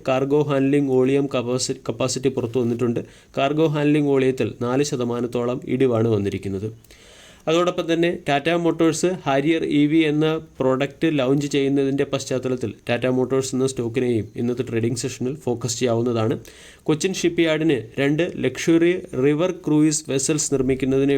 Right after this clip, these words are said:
വേണ്ടി ഇരുന്നൂറ്റൻപത് കോടി രൂപയുടെ ഓർഡർ ലഭിച്ചതിൻ്റെ പശ്ചാത്തലത്തിൽ കൊച്ചിൻ ഷിപ്പ്യാർഡ് എന്ന സ്റ്റോക്കും ഇന്ന് മാർക്കറ്റിൻ്റെ ശ്രദ്ധയാകർഷിക്കും. എ സി എം എ സോളാർ എന്ന കമ്പനി മൂന്ന് പോയിന്റ് മൂന്ന് മെഗാവാട്ട് ശേഷിയുള്ള ഒരു സോളാർ പവർ പ്രോജക്റ്റ് കമ്മീഷൻ ചെയ്തു.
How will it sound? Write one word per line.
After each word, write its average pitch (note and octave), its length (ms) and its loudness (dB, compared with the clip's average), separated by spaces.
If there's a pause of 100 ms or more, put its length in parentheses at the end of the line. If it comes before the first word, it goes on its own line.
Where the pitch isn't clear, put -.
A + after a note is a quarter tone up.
വേണ്ടി B2+ 240 2 (140)
ഇരുന്നൂറ്റൻപത് D3+ 680 0
കോടി C#3 280 4
രൂപയുടെ C3+ 380 2 (180)
ഓർഡർ B2 280 0
ലഭിച്ചതിൻ്റെ B2 460 -2
പശ്ചാത്തലത്തിൽ A#2+ 600 -4 (380)
കൊച്ചിൻ D3 340 0
ഷിപ്പ്യാർഡ് C3 380 -2
എന്ന C3 140 0
സ്റ്റോക്കും A2+ 360 -2 (120)
ഇന്ന് B2+ 220 2
മാർക്കറ്റിൻ്റെ A2+ 540 -2
ശ്രദ്ധയാകർഷിക്കും. A2 720 -4 (460)
എ D3 80 2
സി D3 160 0
എം E3 180 2
എ E3+ 60 2
സോളാർ D3+ 500 0
എന്ന C#3 200 0 (100)
കമ്പനി B2+ 380 0
മൂന്ന് C3+ 280 2
പോയിന്റ് C#3+ 360 2 (100)
മൂന്ന് D3+ 240 2
മെഗാവാട്ട് C3+ 580 0
ശേഷിയുള്ള C3+ 760 0
ഒരു C#3 280 2
സോളാർ C3+ 400 0 (140)
പവർ C3 240 0 (120)
പ്രോജക്റ്റ് B2+ 520 -2
കമ്മീഷൻ A#2+ 400 -2
ചെയ്തു. B2 240 0